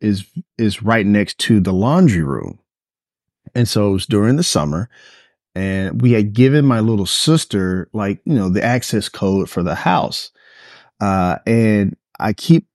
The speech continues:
kept telling her, like, "You have to let me know <laughs> when you're here. <laughs> You can't just, like, just pop up." Right. And so I was setting up to record,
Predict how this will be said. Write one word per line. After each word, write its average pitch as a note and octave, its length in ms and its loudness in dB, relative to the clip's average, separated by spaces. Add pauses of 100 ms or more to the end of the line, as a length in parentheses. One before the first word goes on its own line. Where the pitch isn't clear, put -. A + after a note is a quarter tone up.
(160)
kept - 260 0
telling F#3+ 300 2
her, G#2+ 180 -2
like, F#2 240 -4 (300)
"You A2 80 -6
have C#3 340 -4
to D#3+ 100 2
let C#3+ 260 0
me A#2+ 160 0
know A2+ 580 0 (720)
<laughs> - 240 4
when D#3 360 6
you're C3 160 2
here. B2 580 2 (280)
<laughs> A2 120 -2 (420)
You B2+ 140 2
can't E3+ 280 6 (140)
just, - 180 2
like, D3 180 2
just D3 220 -2
pop E3 360 2
up." G#3 300 -2 (500)
Right. A2 360 2 (560)
And A#2+ 160 2
so B2 540 2
I A2+ 180 2
was A2+ 280 0
setting D#3 400 0
up - 240 -2
to D#3+ 120 -2
record, F#2 680 -2